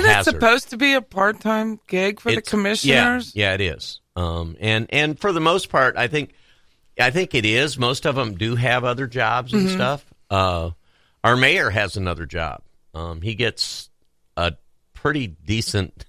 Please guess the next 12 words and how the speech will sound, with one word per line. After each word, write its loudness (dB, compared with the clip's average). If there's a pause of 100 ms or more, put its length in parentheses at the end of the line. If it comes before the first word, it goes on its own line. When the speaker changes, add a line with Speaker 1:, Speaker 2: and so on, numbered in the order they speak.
(100)
Speaker 1:
<laughs> -4
salary 0
from -10
the -6 (300)
city. 0
I 0
think -4
it's -10
seventy-five -2
thousand -2
or -6
something. -4